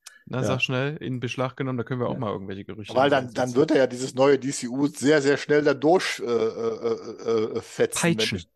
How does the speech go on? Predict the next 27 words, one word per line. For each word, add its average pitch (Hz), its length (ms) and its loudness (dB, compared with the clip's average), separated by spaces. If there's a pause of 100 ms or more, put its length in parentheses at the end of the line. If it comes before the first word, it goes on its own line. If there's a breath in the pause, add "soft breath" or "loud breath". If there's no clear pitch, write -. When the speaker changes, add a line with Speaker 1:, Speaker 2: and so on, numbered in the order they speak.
(280)
Speaker 3:
peitschen, 113 420 0
ne? 135 180 2
So 127 160 0
nach 123 120 2
dem 113 160 -4
Motto, 120 320 0
weil, 117 180 -2
weil 123 160 2
was, 120 200 2
aber, 131 180 -4 (240 loud breath)
aber 165 200 6
warten 202 260 6
wir 175 60 4
jetzt 160 120 4
einfach 185 260 2
mal 147 140 4
ab. 165 220 4
Wie 175 100 -2
gesagt, 156 500 2
ähm, 147 580 0 (100)
äh, 139 140 -6
wir 143 180 0
wissen 165 280 2
zumindest, 147 460 -6
wer 151 120 6
Regie 135 300 2
führt. 226 440 4